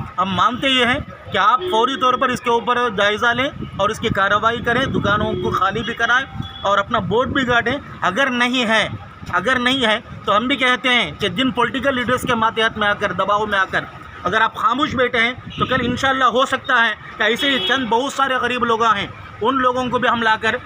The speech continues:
یہاں کی زمینات کو صفائی کرا کر بھی انشاءاللہ ان کو بھی ہم دے دیں گے۔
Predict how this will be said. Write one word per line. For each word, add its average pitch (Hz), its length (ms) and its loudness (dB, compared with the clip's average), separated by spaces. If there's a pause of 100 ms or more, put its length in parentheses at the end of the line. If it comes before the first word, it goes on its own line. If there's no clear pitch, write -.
(140)
یہاں 214 140 2
کی 220 120 -2
زمینات 247 440 0
کو 240 80 -2
صفائی 233 400 0
کرا 269 300 2
کر 254 100 2
بھی 240 160 -2
انشاءاللہ 214 840 -2
ان 214 160 0
کو 277 100 -2
بھی 285 120 2
ہم 269 160 0
دے 226 200 0
دیں 285 220 0
گے۔ 302 80 2